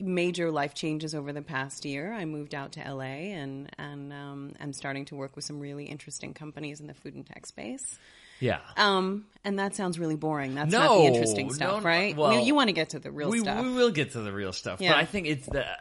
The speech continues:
Speaker 2: I think the culture of food and what we're talking about here. I mean, so this is Instacart, this is Postmates. These are these new ways of where, um, like, like, what are some examples of these when you, when,
Speaker 1: Yeah.
Speaker 2: when food and tech are coming together?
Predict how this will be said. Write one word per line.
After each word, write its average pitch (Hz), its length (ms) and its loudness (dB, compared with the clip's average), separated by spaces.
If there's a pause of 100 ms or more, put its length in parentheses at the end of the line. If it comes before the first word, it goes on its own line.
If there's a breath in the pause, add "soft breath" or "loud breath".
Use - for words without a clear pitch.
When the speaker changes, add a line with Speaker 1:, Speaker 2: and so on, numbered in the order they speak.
Speaker 2:
I 131 100 -6
think 180 200 -8
the - 100 -8
culture 160 480 -4
of 117 120 -4
food 82 720 -4 (560 soft breath)
and 113 80 -8
what 117 80 -4
we're 110 80 -4
talking 123 320 -4
about 98 140 -4
here. 101 120 -4
I 101 40 -4
mean, 110 140 -4
so 143 120 -4
this 156 200 -4
is 151 200 -4
Instacart, 123 960 0
this 123 260 -4
is 113 140 -8 (180)
Postmates. 113 880 -4
These 123 260 -6
are 123 140 -2
these 104 300 -4
new 120 240 -2
ways 104 520 0
of 95 140 -6
where, 92 460 -2 (480 loud breath)
um, 85 640 -6 (260)
like, 113 200 -6
like, 135 180 -2
what 202 140 0
are 214 40 0
some 196 160 -4
examples 120 460 -2
of 104 100 -4
these 98 180 -4
when 101 140 -2
you, 101 120 -4 (100)
when, 110 120 -2
Speaker 1:
Yeah. 101 100 0
Speaker 2:
when 107 120 -2
food 127 240 -2
and 110 80 -2
tech 101 220 -2
are - 60 -20
coming 90 240 -10
together? 76 260 -10